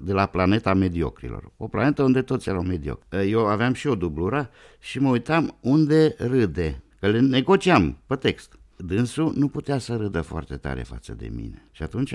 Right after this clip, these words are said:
făcea exact, la, după două fraze, făcea <clears throat> exact ca motoreta Mobra făcea.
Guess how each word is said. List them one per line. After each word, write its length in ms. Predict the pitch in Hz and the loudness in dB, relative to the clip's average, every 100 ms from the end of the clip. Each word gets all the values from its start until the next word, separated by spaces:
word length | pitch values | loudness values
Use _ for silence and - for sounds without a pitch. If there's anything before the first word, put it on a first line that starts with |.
| 143 | -6
făcea 580 | 117 120 - 127 147 131 | -6 -8 -4 -2 -2 -2
exact, 560 | 95 90 90 151 156 - | -6 -8 -4 -6 -6 -10
la, 120 | 120 | -10
după 380 | 110 113 104 95 - | -8 -8 -6 -8 -8
două 240 | 113 113 | -4 -4
fraze, 300 | 117 143 127 | -2 -4 -4
făcea 360 | 127 127 135 131 - - - - | -4 -4 -6 -4 -4 -4 -6 -8
<clears throat> 400 | 220 - _ _ | -8 -10 _ _
exact 360 | 110 110 151 | -4 -2 -2
ca 100 | 139 | 0
motoreta 600 | 135 131 127 127 127 120 113 | 0 0 -2 -4 -4 -2 0
Mobra 400 | 104 76 67 62 | 0 0 -4 -8
făcea. 420 | 53 55 64 | -12 -14 -12